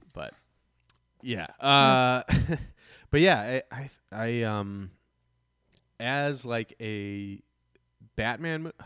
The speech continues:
this is what I want, to be honest with you, is I wanna stop, like, Marvel world buildi-, building. Like, I get everyone loves it, and I'm just not on the same page with everybody.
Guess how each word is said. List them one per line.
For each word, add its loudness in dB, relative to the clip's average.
this -8
is -8
what -6
I -10
want, -14
to -16
be -4
honest -6
with -18
you, -18
is 0
I -2
wanna -4
stop, -2
like, -12
Marvel 0
world 2
buildi-, -2
building. -4
Like, -8
I -10
get 0
everyone -4
loves -2
it, -4
and -18
I'm -14
just -12
not -6
on -6
the -8
same -6
page -8
with -10
everybody. -12